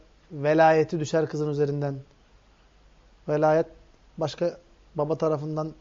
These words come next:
dedeye, amcaya, kardeşe gider. Amcanın çocuğuna gider. Bakın amca çocuğu, mah-, yani mahremi olan bir çocuğa gidiyor ve-, velayet. Babasından alınıyor velayet.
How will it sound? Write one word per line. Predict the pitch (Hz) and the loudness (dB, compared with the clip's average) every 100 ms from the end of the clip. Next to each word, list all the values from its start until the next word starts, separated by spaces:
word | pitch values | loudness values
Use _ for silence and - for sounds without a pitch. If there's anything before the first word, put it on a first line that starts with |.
| - - - _ - | -20 -20 -20 _ -10
dedeye, | 160 156 156 151 151 - | -4 2 4 4 2 0
amcaya, | 151 160 156 156 151 151 - - - | 0 2 2 6 6 4 -2 -20 -4
kardeşe | 160 156 156 160 165 165 - - - - _ _ - | 4 6 6 2 2 0 0 -16 -20 -20 _ _ -6
gider. | 165 156 147 135 | 2 4 4 2
Amcanın | 160 160 160 165 160 | -2 0 -2 -2 -2
çocuğuna | 170 160 170 170 | 0 2 4 4
gider. | 165 160 147 - - _ _ - | 4 4 4 0 -20 _ _ -12
Bakın | 139 143 | -10 -6
amca | 156 185 170 | -2 0 0
çocuğu, | 139 147 131 127 139 | 0 -2 -4 -8 -8
mah-, | 131 147 - _ _ _ _ _ | -10 -12 -18 _ _ _ _ _
yani | 151 143 | -10 -6
mahremi | 131 156 185 143 - - _ _ _ _ _ _ _ _ _ - | -2 2 2 2 -4 -20 _ _ _ _ _ _ _ _ _ -6
olan | 156 165 170 | -2 0 -2
bir | 156 | 0
çocuğa | 170 165 175 | 2 6 6
gidiyor | 160 147 143 139 | 4 0 -2 -2
ve-, | 147 - | -6 -6
velayet. | 143 143 147 143 131 - - - | -2 2 4 4 2 -4 -20 -6
Babasından | 151 156 170 156 175 | 0 0 0 -2 2
alınıyor | 165 170 170 151 | 4 4 6 4
velayet. | 135 127 110 | 4 0 -6